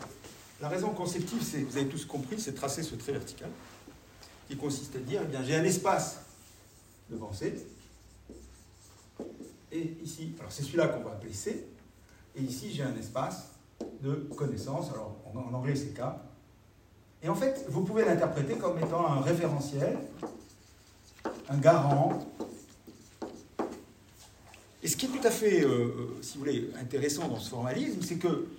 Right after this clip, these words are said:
la représentation classique du raisonnement, de la logique, hein, en fait, c'est K dans K. Toutes les preuves sont, je pars d'une vérité, j'obtiens une vérité. Je pars d'une proposition fausse, je la déclare absurde,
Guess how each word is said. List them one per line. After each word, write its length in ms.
la 160
représentation 640
classique 400
du 120
raisonnement, 440
de 60
la 60
logique, 380
hein, 140
en 40
fait, 220
c'est 180
K 140
dans 120
K. 80
Toutes 180
les 100
preuves 320
sont, 460
je 120
pars 240
d'une 120
vérité, 500
j'obtiens 300
une 80
vérité. 360
Je 140
pars 260
d'une 140
proposition 640
fausse, 420
je 140
la 120
déclare 300
absurde, 420